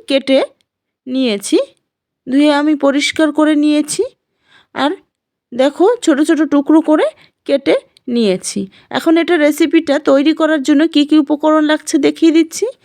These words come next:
আলু, টমেটো, পনির আর ধনেপাতা, কাঁচা লঙ্কা আর মটরশুঁটি। আমি ওভেনে কড়াই দিয়েছি, সেখানে আমি সরিষার তেল দিয়ে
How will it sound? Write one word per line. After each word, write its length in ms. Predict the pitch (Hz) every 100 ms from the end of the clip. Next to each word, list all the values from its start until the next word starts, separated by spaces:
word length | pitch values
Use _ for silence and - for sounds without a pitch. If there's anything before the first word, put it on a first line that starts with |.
| - - - -
আলু, 320 | 277 269 254 554 - _ _ -
টমেটো, 560 | 277 277 302 294 247 320 - _ _ _ -
পনির 480 | 302 269 254 285 - - _ _ _ _ _ _ _ _ _ _ _
আর 280 | - 254 247 415
ধনেপাতা, 680 | 269 285 285 330 302 233 233 554 - _
কাঁচা 340 | - 277 294 330
লঙ্কা 460 | 311 262 220 214 440 605
আর 100 | 294
মটরশুঁটি। 720 | 285 254 262 - - 185 - 196 - - -
আমি 260 | - 311 311 539 _ _ _ _ _ _
ওভেনে 340 | - 269 311 311
কড়াই 320 | 311 285 302
দিয়েছি, 580 | 277 302 302 285 - 427 554 _ _ _ _
সেখানে 420 | - 269 269 320 330
আমি 200 | 311 277 571 _ _
সরিষার 540 | - 302 262 302 349 330 339
তেল 200 | 294 294
দিয়ে 200 | 285 254